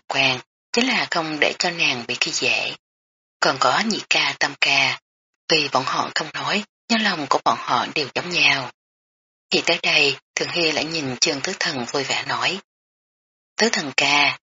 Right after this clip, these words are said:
Trương bá bá nếu như biết đã gia trừ được thương tạ, thì không biết có bao nhiêu vui mừng đấy." "Cũng đều nhờ phúc của muội, nếu không làm sao có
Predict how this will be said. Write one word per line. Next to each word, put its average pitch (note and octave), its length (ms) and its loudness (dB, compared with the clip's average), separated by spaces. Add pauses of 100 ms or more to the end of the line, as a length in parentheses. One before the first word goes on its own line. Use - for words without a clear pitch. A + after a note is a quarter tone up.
(160)
Trương F3 180 2
bá D#3+ 180 4
bá E3 220 0
nếu G#3 140 0
như E3+ 260 -2
biết D#3+ 220 2 (240)
đã - 140 2
gia G3+ 100 2 (100)
trừ D3+ 220 0
được B2+ 320 -2
thương E3+ 160 -4
tạ, C3+ 400 -2 (380)
thì D#3 120 0
không E3 220 0
biết D#3 280 0
có F3+ 300 2
bao D3+ 180 4
nhiêu D3 260 0
vui D3 200 2
mừng C3+ 200 -4
đấy." A#2+ 340 2 (1400)
"Cũng F#3+ 180 0
đều D#3+ 200 2
nhờ C#3 300 0
phúc G3 240 0
của C3+ 100 0
muội, C3+ 460 -2 (300)
nếu A3 140 4
không D#3 340 0 (120)
làm E3+ 160 2
sao D#3+ 320 2
có A3 80 2